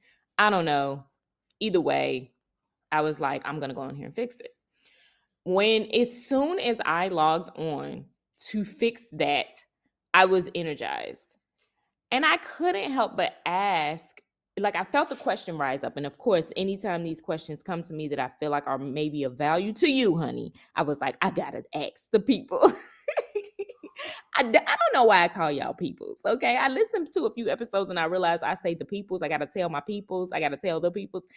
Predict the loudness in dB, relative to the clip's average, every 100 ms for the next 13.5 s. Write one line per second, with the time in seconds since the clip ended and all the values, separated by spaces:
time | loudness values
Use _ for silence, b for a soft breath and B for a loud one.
0 | B 6 8 8 6 2 0 -2 -4 -4
1 | -2 0 2 2 2 4 4 4 -2 -20
2 | 2 6 6 4 2 6 6 4 -6 -6
3 | 0 0 0 -4 -4 -4 -4 -4 -8 -8
4 | -10 -12 -18 b b b b -6 -2 0
5 | 2 2 2 2 0 -2 0 -2 -2 -8
6 | -10 -8 -6 -6 -6 b b b b 0
7 | 4 4 2 -2 -2 2 2 2 0 -2
8 | -6 -6 -4 -4 -2 0 0 0 -2 -4
9 | _ _ _ _ _ _ _ _ -20 -6
10 | 2 6 6 6 2 0 -2 -2 -4 -4
11 | -8 -2 -2 0 0 0 0 -4 -6 -4
12 | 0 0 0 -4 -4 -4 -4 -6 -6 -8
13 | -8 -10 -16 -16 -18